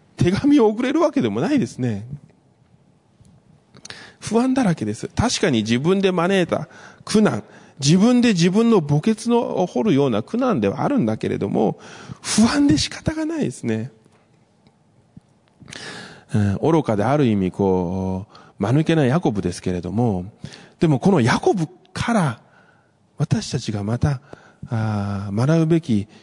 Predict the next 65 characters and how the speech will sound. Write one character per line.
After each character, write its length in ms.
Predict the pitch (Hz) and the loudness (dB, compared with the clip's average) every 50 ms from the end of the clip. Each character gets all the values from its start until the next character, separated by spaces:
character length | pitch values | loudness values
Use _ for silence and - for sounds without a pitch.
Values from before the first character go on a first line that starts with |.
| _ _ | _ _
一 240 | - - - - 185 | -14 -4 -2 -2 -2
つ 120 | - - | 0 0
大 200 | 107 135 196 185 | 0 2 2 0
き 100 | - - | 0 -2
な 140 | 104 98 92 | -4 -6 -6
こ 100 | - 98 | -8 -10
と 140 | - - 85 | -10 -10 -10
が 80 | 98 117 | -10 -10
あ 20 | |
り 80 | 107 98 | -8 -8
ま 140 | 104 104 | -6 -8
す 120 | 104 - 104 | -6 -4 -2
ね。 360 | 107 107 104 98 95 104 110 - _ _ _ _ _ _ _ _ _ _ _ _ _ _ _ _ _ - - | -2 0 0 -2 -4 -8 -12 -20 _ _ _ _ _ _ _ _ _ _ _ _ _ _ _ _ _ -12 -4
創 160 | - 165 165 | 0 0 2
世 160 | 175 - 190 | 2 2 2
記 140 | 160 - 98 | 0 0 -4
言 20 | 98 | -6
っ 20 | |
て 120 | - - | -6 -8
み 60 | 92 87 | -10 -10
ま 60 | - | -6
す 80 | - | -6
ね。 60 | 113 107 | -6 -2
創 200 | - 139 131 139 | 0 0 0 0
世 100 | 147 135 | 0 0
記 100 | 120 101 | 0 0
の 80 | 101 | 2
二 80 | 120 131 | 2 2
十 160 | 127 117 101 | 2 0 0
八 120 | 151 156 | 0 -2
章、 240 | 156 - - - - - - - - - - - - - - | -2 -2 -4 -6 -6 -6 -10 -20 -20 -20 -20 -20 -20 -20 -14
十 260 | _ - - 120 117 | _ -2 2 2 4
六 200 | 113 117 - - | 2 2 0 -2
節 200 | - 120 107 - | -4 -6 -6 -6
か 120 | - - - | -8 -10 -10
ら。 140 | - - - - - _ _ _ _ _ _ _ _ _ _ _ _ _ _ _ _ _ _ _ _ _ _ _ _ _ _ _ _ _ _ _ _ _ _ - - - - - - - - - - - - - - - | -10 -12 -16 -20 -20 _ _ _ _ _ _ _ _ _ _ _ _ _ _ _ _ _ _ _ _ _ _ _ _ _ _ _ _ _ _ _ _ _ _ -20 -20 -20 -20 -20 -20 -18 -18 -18 -18 -20 -20 -20 -20 -14
創 200 | - - 147 139 | -4 0 0 2
世 140 | 139 151 143 | 2 2 0
記 120 | 127 - | 0 0
二 120 | 120 123 123 | 2 2 2
十 100 | 117 113 | 2 2
八 140 | 107 120 113 | 0 0 -2
章 160 | - - 107 | -2 -2 -2
十 200 | 98 107 113 117 | 0 0 2 2
六 180 | 120 120 - | 2 0 -2
節 240 | - - 107 - - | -2 -6 -6 -6 -8
か 80 | - - | -16 -14
ら 100 | - 104 | -14 -14
で 80 | 101 | -14
す 120 | 101 - - | -12 -10 -8
ね。 300 | 104 104 101 104 - _ _ _ - - _ - - - - - - - - - - - _ _ _ - | -8 -8 -8 -10 -14 _ _ _ -20 -20 _ -16 -16 -16 -16 -20 -20 -20 -20 -20 -20 -20 _ _ _ 0
ヤ 120 | 139 156 | 0 0
コ 160 | 160 - 160 | 2 2 2
ブ 100 | 147 156 | 2 2
は 140 | 175 170 151 | 2 4 4
眠 260 | 131 131 131 143 160 | 2 2 2 4 4
り 100 | 165 165 | 4 4
か 120 | 160 175 160 | 4 4 4
ら 80 | 156 160 | 2 2
覚 160 | - 170 160 | 2 2 2
め 120 | 147 123 | 2 2
て 460 | 117 - 139 131 117 110 113 - - - | 2 2 2 2 2 0 -2 -8 -8 -6
言 120 | 113 107 | -6 -6
っ 20 | - | -6
た。 300 | _ _ - 123 131 | _ _ -4 -4 -4